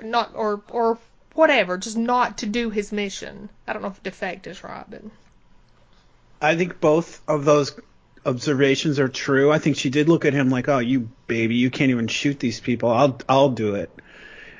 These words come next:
Speaker 2: Um, but I don't think it was a test. I just think sh-, I think she's, I think she's da-, this is dawning on her that, "What, what am I doing? I'm, I'm killing the same thing that happened to this woman, essentially happened to me." She's still following orders, so she's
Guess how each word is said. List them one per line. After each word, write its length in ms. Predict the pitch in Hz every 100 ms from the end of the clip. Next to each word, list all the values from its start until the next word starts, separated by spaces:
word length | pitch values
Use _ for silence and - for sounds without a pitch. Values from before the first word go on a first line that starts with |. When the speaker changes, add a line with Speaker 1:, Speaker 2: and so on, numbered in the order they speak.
| - -
Speaker 2:
Um, 480 | 131 123 120 120 117
but 260 | 147 135
I 120 | 131
don't 200 | 131 135
think 200 | 127 143
it 40 | 131
was 160 | 123
a 80 | 127
test. 420 | - 147 123 -
I 80 | 123
just 300 | 120 123 -
think 300 | 135 123 113
sh-, 220 | - - 135
I 60 |
think 220 | 131 165 -
she's, 280 | 160 131 127 123 -
I 100 | 127
think 180 | 156
she's 240 | - 151 113
da-, 280 | 107 135 -
this 180 | 143 139
is 120 | 113
dawning 500 | 110 123 135 143 120
on 200 | 113 113
her 260 | 117 113
that, 160 | 107 98
"What, 300 | 117 117 123
what 220 | 127 160
am 120 | 165
I 80 | 123
doing? 640 | 101 - 120 156 107 104
I'm, 240 | 90 123 - 120
I'm 260 | 135 127
killing 520 | 127 - 151 147 127
the 100 | 113 110
same 380 | - 143 139 131
thing 520 | - 135 123 123 98 - -
that 200 | 123 123
happened 260 | 139 135 120
to 60 | 117
this 220 | 165 -
woman, 380 | 123 123 123 120 - -
essentially 440 | - 151 - 131
happened 280 | 127 127 117
to 60 | 113
me." 480 | 113 139 120 107 - - - - -
She's 240 | - 190
still 240 | - 226 220
following 480 | 190 170 147 127
orders, 440 | 123 147 127 110 -
so 100 | 135
she's 320 | - 127